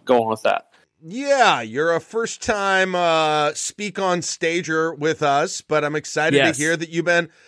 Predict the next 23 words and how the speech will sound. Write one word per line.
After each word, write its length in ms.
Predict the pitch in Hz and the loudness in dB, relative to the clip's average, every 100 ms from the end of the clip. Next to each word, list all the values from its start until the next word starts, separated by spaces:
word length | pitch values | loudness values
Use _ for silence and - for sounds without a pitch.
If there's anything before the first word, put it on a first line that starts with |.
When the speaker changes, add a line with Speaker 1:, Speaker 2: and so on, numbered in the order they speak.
| _ _ 131 | _ _ -4
Speaker 2:
I'm 140 | 180 | -2
s-, 200 | 208 - 240 | -2 -4 -2
excited 480 | 190 - 190 277 349 | -2 0 2 2 2
to 120 | 311 | 0
hear 180 | 226 311 | 0 -2
you've 160 | 285 | -2
been 140 | 277 269 | -2 0
listening 320 | 311 - 349 | -2 -4 -4
to 40 | 330 | 2
the 60 | |
I 120 | 190 | 4
eighty 200 | 165 147 | 4 2
Club. 220 | - 160 151 | 0 -2 0
None 200 | 180 285 | -2 0
of 100 | 311 | 0
our 100 | 311 | 2
other 280 | 196 285 277 | 0 0 -4
media 420 | 185 185 175 170 | -6 -4 0 0
friends, 680 | - 175 165 160 165 - - _ _ - | 0 -2 0 -2 -6 -12 -18 _ _ -2
Josh, 320 | 170 190 - | 2 2 0
I 80 | 190 | 0
don't 160 | 302 311 | 0 0
believe, 480 | 233 254 277 240 | -6 -6 -4 -6